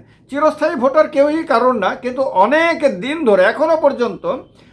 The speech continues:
তারা কমিটেড হয়ে গেছেন যে রাজ্যে কেন্দ্রীয়, আহ, কেজরিওয়ালকে রাখতে হবে। কারণ কেজরিওয়ালকে যদি না রাখা হয়,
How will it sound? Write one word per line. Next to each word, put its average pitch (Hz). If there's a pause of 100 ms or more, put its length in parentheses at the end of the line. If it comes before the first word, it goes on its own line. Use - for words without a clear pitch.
(160)
তারা 214
কমিটেড 311
হয়ে 269
গেছেন 220
যে 185
রাজ্যে 220
কেন্দ্রীয়, 247
আহ, -
কেজরিওয়ালকে 240
রাখতে 202
হবে। 208 (400)
কারণ 190
কেজরিওয়ালকে 233
যদি 233
না 208
রাখা 226
হয়, 185